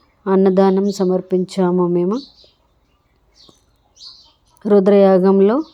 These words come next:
కొన్ని జంటల్ని కూర్చోబెట్టి రుద్రయాగం జరిపించాము మా భక్త మండలి అంతా. చాలా వైభోగంగా,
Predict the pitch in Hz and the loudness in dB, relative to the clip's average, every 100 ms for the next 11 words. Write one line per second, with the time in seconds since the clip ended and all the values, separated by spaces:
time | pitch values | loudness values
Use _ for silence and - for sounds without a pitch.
0 | - - - 208 196 180 196 196 196 196 | -20 -20 -2 2 4 4 2 2 2 2
1 | 190 202 - 208 - 202 180 180 - 277 | 2 0 -4 -6 -2 -2 0 -2 -6 -14
2 | _ _ _ - _ - 196 196 196 185 | _ _ _ -20 _ -4 0 2 4 4
3 | 180 185 175 175 170 190 180 - 180 190 | 4 2 2 0 0 -2 -2 -2 -4 -4
4 | 240 _ _ _ - - _ _ _ _ | -8 _ _ _ -20 -20 _ _ _ _
5 | _ _ _ _ _ _ _ _ _ 202 | _ _ _ _ _ _ _ _ _ -2
6 | 190 175 185 - 185 185 180 180 180 175 | 0 0 -4 -2 0 2 2 2 0 0
7 | 175 185 208 - _ _ _ _ _ _ | -4 -6 -8 -10 _ _ _ _ _ _
8 | _ _ _ _ _ _ _ _ _ _ | _ _ _ _ _ _ _ _ _ _
9 | _ _ - - _ _ _ _ _ _ | _ _ -20 -20 _ _ _ _ _ _
10 | _ _ - - _ _ _ _ _ _ | _ _ -20 -20 _ _ _ _ _ _
11 | 302 _ _ _ _ _ _ _ _ - | _ _ _ _ _ _ _ _ _ -8
12 | 202 196 190 185 185 185 202 190 196 190 | -2 0 2 2 2 2 2 4 2 0